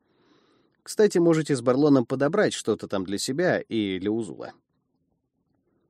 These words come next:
Я выдам разрешение на вас замку. Элли вздернула бровки вверх. Ты там что, легендарку нашел, раз такой довольный?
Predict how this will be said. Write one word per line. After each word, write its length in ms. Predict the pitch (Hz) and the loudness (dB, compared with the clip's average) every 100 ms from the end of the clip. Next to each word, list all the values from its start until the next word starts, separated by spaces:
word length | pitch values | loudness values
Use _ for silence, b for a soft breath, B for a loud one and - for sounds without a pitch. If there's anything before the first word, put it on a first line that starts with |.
| _ - | _ -4
Я 180 | 185 165 | 2 4
выдам 240 | 135 120 | 6 4
разрешение 560 | 117 131 143 113 90 87 | 2 0 0 -2 -4 -8
на 140 | 90 | -8
вас 140 | 90 | -8
замку. 420 | 90 92 - - - _ _ _ _ _ _ _ _ - | -8 -10 -12 -18 -20 _ _ _ _ _ _ _ _ -6
Элли 300 | 120 151 196 | 0 2 2
вздернула 520 | 139 113 110 110 156 | 0 2 2 2 0
бровки 320 | 143 101 - | 0 -4 -4
вверх. 300 | 123 - 78 - - _ _ _ _ _ _ _ _ _ | -8 -10 -18 -20 -20 _ _ _ _ _ _ _ _ _
Ты 100 | - | -6
там 160 | 104 117 | -2 -2
что, 180 | - 113 | 0 0
легендарку 560 | 104 113 110 190 214 | 2 2 4 4 4
нашел, 320 | 202 165 160 110 | 2 4 2 2
раз 140 | 107 | 0
такой 260 | 110 107 98 | -2 0 0
довольный? 420 | 101 71 71 | -2 -6 -12